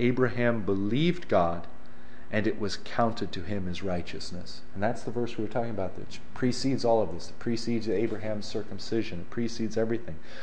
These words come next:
The verse was fulfilled. In other words, uh, he sh-, proved himself that he did have faith, that his faith was living, when that faith had to enact itself out in reality, in real life.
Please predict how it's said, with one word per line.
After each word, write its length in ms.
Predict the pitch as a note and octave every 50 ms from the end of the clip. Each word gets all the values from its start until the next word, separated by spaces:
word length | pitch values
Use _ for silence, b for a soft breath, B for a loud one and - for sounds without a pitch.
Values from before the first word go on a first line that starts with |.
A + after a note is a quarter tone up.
| B B B B B
The 100 | A2 G2
verse 320 | G2 A2+ A2+ A2 - -
was 180 | G2+ G2 - -
fulfilled. 540 | - - F2+ - - C#3+ C#3+ C3 A2+ G2+
In 100 | G2 F#2+
other 160 | G2+ G#2 G#2+ G#2
words, 320 | G#2 G#2 G#2 G2+ - - - B B B B B B B
uh, 300 | G2+ G2+ G2 F#2+ F#2 F2 - - - - - - - -
he 140 | - A2 G2+
sh-, 100 | - - - -
proved 420 | - - - C#3 C#3+ D3+ C#3+ C#3+ -
himself 760 | - B2+ A#2 A2+ - - - B2+ A#2+ A2+ G#2+ G#2 - - - - - -
that 100 | A2 F#2+
he 100 | A#2 A#2
did 200 | A2+ C#3 C#3+ A#2
have 200 | G#2+ G#2+ G2 -
faith, 360 | - - G2 F2 E2 - -
that 100 | G2 -
his 160 | - F#2+ -
faith 320 | - A#2+ A#2+ A#2+ A#2 -
was 240 | - C3+ C3+ B2+ -
living, 340 | G#2+ G2+ G2+ F#2 E2+ E2 D#2+ - B B B B B
when 140 | B G#2 G2
that 220 | F#2+ F2+ F2 -
faith 280 | - A#2 A#2 A#2+ A2+ -
had 180 | A2+ A2 G#2
to 120 | - A2+ G#2+
enact 360 | G2+ G2+ G2+ G#2+ A2 A2 -
itself 420 | A2+ - - - A2 G2+ F#2+ -
out 300 | - A2 A2 G2+ F#2 F2 - -
in 200 | G#2 G2 F#2+ F#2+
reality, 580 | G2 F#2+ F#2 F2+ F#2 F#2+ F#2 F#2 F2 E2+ E2 E2 - -
in 140 | F#2+ F#2 F#2
real 220 | F#2 F#2+ F#2 F#2
life. 420 | F#2 F#2 F2+ F2+ E2+ D#2 D#2 -